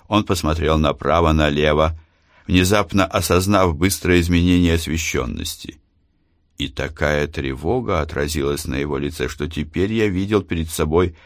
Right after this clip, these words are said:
затравленного маленького мальчика, каким он когда-то был,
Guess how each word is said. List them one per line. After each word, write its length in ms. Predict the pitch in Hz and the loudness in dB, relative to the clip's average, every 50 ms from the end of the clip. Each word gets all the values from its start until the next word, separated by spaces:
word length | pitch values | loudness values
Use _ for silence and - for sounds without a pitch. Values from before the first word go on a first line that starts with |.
| - - - | -20 -12 -4
затравленного 1040 | 85 92 90 82 82 76 73 87 98 95 92 92 92 90 85 82 82 82 80 78 76 | 0 0 0 2 0 0 0 2 2 2 2 0 2 2 2 2 2 2 2 2 2
маленького 720 | 73 80 90 92 92 98 101 101 98 - 107 95 95 98 | 2 2 2 2 2 2 0 0 0 0 0 2 4 4
мальчика, 800 | 98 101 104 104 95 92 80 78 - - 57 - - 50 50 - - _ _ _ _ _ - - - | 4 4 4 4 2 2 0 -4 -6 -10 -8 -6 -6 -6 -6 -8 -12 _ _ _ _ _ -20 -8 -2
каким 380 | 82 80 80 80 - 90 85 | -2 -2 0 0 2 2 4
он 140 | 85 85 80 | 4 2 2
когда-то 560 | 82 82 78 76 76 82 85 82 78 85 80 | 2 0 0 2 2 2 2 2 2 0 -2
был, 460 | 76 69 69 87 110 120 107 87 78 | -2 0 0 2 4 4 4 4 2